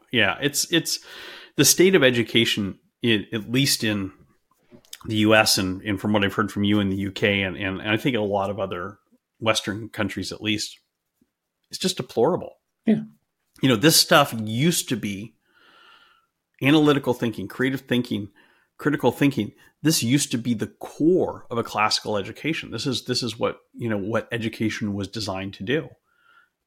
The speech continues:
Speaker 1: And I think now, you know, it, it's, it's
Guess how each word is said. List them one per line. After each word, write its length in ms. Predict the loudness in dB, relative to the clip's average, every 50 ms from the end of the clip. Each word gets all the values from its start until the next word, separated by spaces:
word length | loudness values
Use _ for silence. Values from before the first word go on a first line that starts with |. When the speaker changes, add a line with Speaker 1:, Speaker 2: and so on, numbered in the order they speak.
| _ -2
Speaker 1:
And 440 | 0 0 2 2 0 -2 -4 -6 -10 _ _ _ _ _ _ _ _ _ _ _ _ _
I 80 | -2 2
think 240 | 4 2 2 2 0
now, 540 | 0 2 2 2 4 2 2 0 -2 -6 -14 _ _ _ _ _ _ _ _ _ _ _ _ _ _ _ _ _
you 120 | -2 0
know, 280 | 0 0 0 -4 -6 -12 _ _ _ _ _ _ _ _ _ _ _ -2
it, 180 | -2 -2 -2 -2
it's, 400 | -4 -4 -4 -2 -4 -4 -4 -2
it's 500 | -4 -4 -4 -2 -4 -4 -4 -6 -8 _